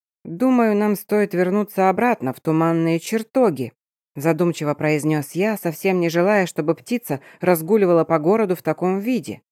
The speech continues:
"Чего это?" сердито воскликнула Вана, встрепенувшись. "Я так старалась, наводила красоту, чтобы все завидовали, и теперь ее никому не показать?"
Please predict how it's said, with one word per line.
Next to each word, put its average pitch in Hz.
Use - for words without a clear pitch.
"Чего 247
это?" 156
сердито 175
воскликнула 156
Вана, 185
встрепенувшись. 202
"Я 196
так 202
старалась, 185
наводила 190
красоту, 196
чтобы 185
все 208
завидовали, 190
и 220
теперь 214
ее 214
никому 202
не 214
показать?" 190